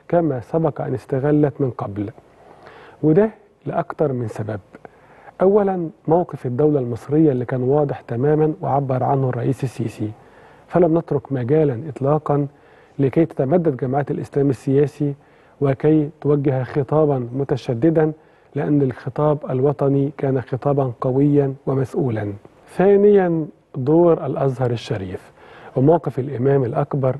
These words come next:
شيخ الأزهر الأستاذ الدكتور أحمد الطيب، اللي من أول حرب غزة بيانات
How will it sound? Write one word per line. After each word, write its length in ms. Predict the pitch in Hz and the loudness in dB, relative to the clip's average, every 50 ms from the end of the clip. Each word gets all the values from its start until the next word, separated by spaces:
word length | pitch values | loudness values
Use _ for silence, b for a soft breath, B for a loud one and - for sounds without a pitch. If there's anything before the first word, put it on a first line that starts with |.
| - | -10
شيخ 320 | - - 147 143 131 - 135 | -6 -2 -2 -2 0 -2 -4
الأزهر 480 | 120 - 131 143 143 123 123 127 131 | -2 0 0 0 0 0 -2 -4 -4
الأستاذ 320 | 143 131 104 - 151 127 131 | -6 -8 -4 -2 -2 -2 -2
الدكتور 520 | 120 113 110 107 - - - 139 131 135 - - | -4 -6 -8 -10 -8 -4 -2 0 0 -2 -4 -8
أحمد 300 | - - - 127 107 - | -8 -6 -4 -4 -4 -4
الطيب، 420 | - - - 92 92 92 95 90 - - B B B B B B B B B B B B | -6 -4 -6 -6 -6 -6 -8 -10 -10 -14 B B B B B B B B B B B B
اللي 200 | 202 196 190 175 | 4 4 4 2
من 220 | 160 143 135 131 - | 0 -2 -2 -4 -4
أول 520 | - 175 175 170 147 143 143 135 127 131 - | -2 0 0 0 2 2 2 0 0 -4 -10
حرب 360 | - - - 139 131 117 110 | -10 -6 -4 -4 -4 -4 -6
غزة 420 | 113 110 147 160 143 135 143 147 147 b b b b b b b b b b | -4 -2 -2 -2 -2 -2 -4 -4 -4 b b b b b b b b b b
بيانات 560 | 120 110 120 123 123 123 131 139 147 147 139 | -8 -6 -4 -4 -2 0 2 2 2 2 0